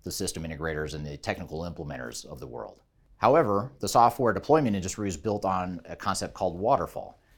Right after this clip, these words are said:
and that's a more traditional software deployment methodology that I'll describe here in a moment. But the question we often get is, "What's the difference between the two? Do we really need or want Agile? Do we really need or want waterfall? Or is there some sort of hybrid that might make sense for us?"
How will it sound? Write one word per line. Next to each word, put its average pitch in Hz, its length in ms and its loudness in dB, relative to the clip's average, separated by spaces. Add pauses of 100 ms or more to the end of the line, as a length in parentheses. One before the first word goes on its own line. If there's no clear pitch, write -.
(160)
and 71 80 -10
that's 76 160 -6
a 87 40 -6
more 82 220 -4
traditional 85 560 -6
software 71 460 -4
deployment 67 560 -10
methodology 69 480 -6
that 69 140 -6
I'll 64 120 -4
describe 73 400 -6
here 73 380 -10
in 76 80 -10
a 71 60 -8
moment. 80 400 -4 (460)
But 113 120 4
the 123 60 0
question 170 340 4
we 123 120 4
often 104 320 0
get 123 220 2
is, 90 160 -2
"What's 120 260 -2
the 127 80 -2
difference 117 360 -2
between 110 380 -2
the 82 80 -4
two? 73 340 -8 (460)
Do 92 80 -2
we 98 100 2
really 120 260 4
need 104 300 2
or 92 80 0
want 101 320 0
Agile? 80 600 -6
Do 87 60 -8
we 78 120 -4
really 95 320 -2
need 90 200 -2
or 85 100 -2
want 80 260 -4
waterfall? 98 640 0
Or 120 160 4
is 95 80 -2
there 95 80 -2
some 98 180 -4
sort 98 140 -2
of - 80 0
hybrid 78 400 0 (160)
that 80 140 -6
might 82 280 -6
make 73 140 -10
sense 65 220 -8
for - 180 -12
us?" - 200 -14